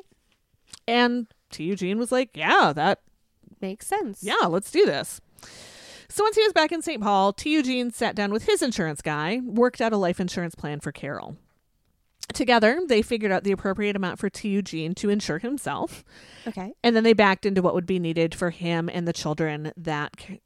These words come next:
Speaker 1: um, should Carol die.
Speaker 2: Right.
Speaker 1: And they also knew Carol's, um, dad had his own business, and they figured there would be a sizable inheritance. And, like,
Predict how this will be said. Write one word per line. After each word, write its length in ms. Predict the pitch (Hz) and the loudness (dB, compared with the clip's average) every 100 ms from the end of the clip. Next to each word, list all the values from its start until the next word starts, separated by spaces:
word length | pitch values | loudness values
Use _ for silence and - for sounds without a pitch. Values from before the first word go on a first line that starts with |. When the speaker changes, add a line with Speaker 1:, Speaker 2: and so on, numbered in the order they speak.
| - | -10
Speaker 1:
um, 480 | 160 143 127 110 - - | -6 -6 -8 -12 -14 -2
should 200 | - 220 | 4 4
Carol 280 | - 151 135 | 2 -4 -4
die. 440 | 135 - - 165 - | -6 -10 -12 -14 -6
Speaker 2:
Right. 320 | 269 190 247 _ | -6 -4 -10 _
Speaker 1:
And 120 | 214 214 | 0 2
they 100 | 196 | 2
also 360 | 196 185 202 | 2 2 0
knew 280 | 180 175 165 | 0 0 -2
Carol's, 680 | - 220 202 185 170 - - - | -2 0 2 2 -2 -6 -14 -6
um, 380 | 165 143 139 131 | -4 -4 -6 -6
dad 260 | 190 214 185 | 0 2 2
had 120 | 175 | -2
his 140 | 175 - | -4 -2
own 140 | 175 | -4
business, 400 | 156 151 147 139 | -2 -4 -6 -8
and 80 | 160 | -6
they 80 | 151 | -6
figured 260 | 156 151 151 | -6 -6 -4
there 80 | 147 | -4
would 100 | 151 | -4
be 420 | 147 139 139 107 _ - | -6 -6 -6 -8 _ -10
a 60 | |
sizable 380 | - 165 156 151 | -4 -2 -2 -4
inheritance. 600 | 143 180 254 214 214 185 180 | -4 0 0 2 0 0 0
And, 80 | |
like, 320 | 175 170 - | 0 -2 -6